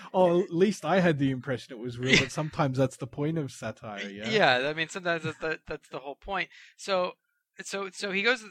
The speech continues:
Speaker 2: so he goes, okay. So the same thing, they're, and they're talking about you, you can't get them, uh, to realize their, their fallacy,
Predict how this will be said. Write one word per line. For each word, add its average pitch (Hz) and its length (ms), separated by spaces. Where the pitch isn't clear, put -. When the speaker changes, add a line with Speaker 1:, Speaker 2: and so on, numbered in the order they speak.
Speaker 2:
so 202 140
he 208 40
goes, 202 220
okay. - 280
So 190 300
the 165 80
same 226 220
thing, 214 100
they're, 196 180
and 185 160
they're 185 60
talking 208 320
about 170 180
you, 165 240
you 165 140
can't 220 300
get - 180
them, 160 360
uh, 135 240
to 156 100
realize 156 720
their, 120 260
their 120 140
fallacy, 175 760